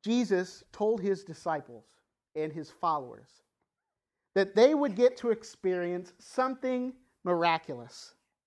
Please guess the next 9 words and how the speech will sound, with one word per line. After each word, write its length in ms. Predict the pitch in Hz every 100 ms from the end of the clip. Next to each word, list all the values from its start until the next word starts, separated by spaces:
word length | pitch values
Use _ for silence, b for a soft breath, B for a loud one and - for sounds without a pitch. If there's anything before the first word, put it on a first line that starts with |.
| _ _ _ _ _ _ 220
Jesus 320 | 277 285 285
said 300 | - 240 208
that 160 | 190
he 140 | 220 240
would 160 | 247
be 100 | 180
killed 520 | 202 - 269 269 277 262
and 240 | 190 190 151
buried, 500 | 226 226 226 233